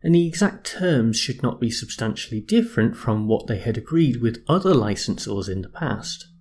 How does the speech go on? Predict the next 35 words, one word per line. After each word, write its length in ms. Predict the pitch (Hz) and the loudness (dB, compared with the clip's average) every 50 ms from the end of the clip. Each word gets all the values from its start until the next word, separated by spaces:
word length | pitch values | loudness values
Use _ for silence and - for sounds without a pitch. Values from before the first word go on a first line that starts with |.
| _ _ _ _ _ _ _ _ _ _ _ _ _ _ _ - - - | _ _ _ _ _ _ _ _ _ _ _ _ _ _ _ -20 2 4
Once 260 | 190 202 190 - - | 4 4 6 4 2
again, 300 | - 170 151 139 135 123 | 4 4 4 6 6 6
this 200 | 117 117 - - | 6 4 4 4
argument 420 | 139 139 139 139 139 120 110 - | 6 6 6 6 6 4 4 4
did 180 | - 113 - - | 0 -4 -4 -2
not 160 | 117 107 110 | -4 -4 -4
stand 300 | - - 110 101 98 95 | -4 -2 -2 -2 0 -2
up 100 | - - | -4 -4
to 160 | - - - 110 | -6 -10 -10 -10
much 180 | 110 - - | -10 -10 -14
critique 540 | - - 120 - - - 202 165 - - - - - - - - _ | -14 -14 -12 -6 0 2 2 2 2 -4 -14 -20 -20 -20 -20 -20 _
when 160 | _ 233 226 214 | _ 6 6 6
it 100 | - - | 6 2
came 280 | - - 139 135 131 | 0 2 4 4 4
before 320 | 135 123 - - 107 95 92 | 4 0 -2 0 -2 -2 -2
the 120 | - 104 | -2 -8
justices. 840 | 101 - 139 135 135 - - 80 - - - - - - - - _ _ _ _ _ _ _ _ - - _ _ _ - | -4 -2 -2 -2 -2 -4 -8 -8 -10 -10 -10 -14 -16 -16 -18 -18 _ _ _ _ _ _ _ _ -20 -20 _ _ _ 2
They 120 | 147 135 | 4 6
noted 520 | 156 151 160 170 190 185 - 156 131 - | 6 6 6 6 4 2 0 -4 -4 -4
that 140 | - - - | -6 -4 -2
non-discriminatory 1120 | - 117 120 143 165 175 170 175 165 - - 156 143 139 123 123 117 110 - - - 98 90 - _ | 0 2 4 6 4 6 4 2 -2 0 0 0 2 2 4 4 2 2 0 -2 -6 -8 -8 -4 _
does 260 | 139 160 170 165 - | 2 2 2 2 2
mean 280 | 143 135 135 131 127 120 | 4 4 6 6 4 4
that 160 | 110 - - | 2 0 -2
there 140 | 117 104 - | -4 -8 -6
should 360 | - - - 135 113 - - | -8 -4 -2 -4 -4 -2 -4
be 180 | 117 104 101 101 | -4 -4 -2 -4
a 120 | 101 101 | -6 -6
single 500 | - - - - 170 185 190 185 185 170 | -6 -6 -4 -2 0 0 2 2 0 0
price 360 | 170 - - 123 113 117 - | 0 -2 -2 0 0 0 -2
for 160 | - - - | -4 -4 -4
a 120 | - - - | -6 -4 -2
portfolio 640 | - 107 101 - - - 113 110 104 101 98 98 | -2 -2 -2 -2 0 2 4 4 4 4 2 0
of 180 | 107 - - - | -2 -4 -8 -6
patents, 560 | - 156 156 156 - - 101 - - - | -4 -4 -4 -4 -4 -6 -6 -6 -6 -10